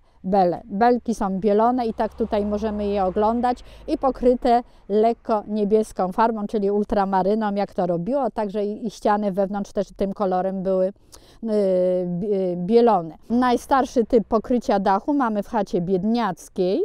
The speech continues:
gdzie mamy, y, dach czterospadowy,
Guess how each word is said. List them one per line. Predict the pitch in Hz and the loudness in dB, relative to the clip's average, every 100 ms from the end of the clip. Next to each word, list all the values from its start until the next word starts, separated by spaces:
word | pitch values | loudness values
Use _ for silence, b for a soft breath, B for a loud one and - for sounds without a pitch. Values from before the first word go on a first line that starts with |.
| - | -4
gdzie | 240 185 214 208 | -6 -2 0 0
mamy, | 208 208 202 | 0 0 -2
y, | 202 202 190 185 | -4 0 2 2
dach | 180 185 160 - 180 | 2 0 -2 -10 -16
czterospadowy, | - 208 220 214 - 214 202 202 196 208 208 | -6 -4 -4 -6 -4 -2 0 0 0 -4 -4